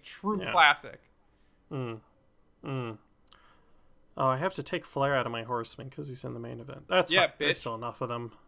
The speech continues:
Speaker 2: Whatever. All right, Matt. We're, we're gonna go breeze through some smaller ones now.
Speaker 1: Yeah, Kenny and Eddie's better too.
Speaker 2: I, I, I'd enjoy that match more, but it doesn't have the same draw power.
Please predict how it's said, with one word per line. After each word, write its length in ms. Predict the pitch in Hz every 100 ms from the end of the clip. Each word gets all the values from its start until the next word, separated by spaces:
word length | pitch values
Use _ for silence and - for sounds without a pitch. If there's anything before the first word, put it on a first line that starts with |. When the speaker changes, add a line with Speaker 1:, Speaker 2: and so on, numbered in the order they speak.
| - _
Speaker 2:
Whatever. 420 | 151 123 113 117 - _ - - - - - - _
All 160 | 214 254
right, 240 | 247 233
Matt. 320 | 190 202 202 -
We're, 240 | 185 208 -
we're 140 | 202
gonna 160 | 220 185
go 580 | 196 202 196 175 -
breeze 460 | 165 151 196 202 -
through 340 | - 180 190
some 380 | 170 - 151 139
smaller 520 | - 170 165 185 202 156
ones 280 | 139 127 131
now. 380 | 117 113 135 - _ _ _
Speaker 1:
Yeah, 140 | 131 131
Kenny 300 | - 185 180
and 80 | 170
Eddie's 260 | 147 143 131
better 240 | 123 123
too. 280 | - 127 135 _ _
Speaker 2:
I, 520 | 190 180 180 160 165 -
I, 140 | 151 156
I'd 80 | 156
enjoy 320 | 139 135 131
that 160 | 123
match 380 | 127 123 120 -
more, 400 | 139 127 131 139 _
but 160 | 131 120
it 180 | 135
doesn't 300 | 135 135 123
have 220 | 120 123 120
the 60 |
same 240 | 113 131 117
draw 380 | 117 110 113 123 _
power. 440 | 131 120 127 135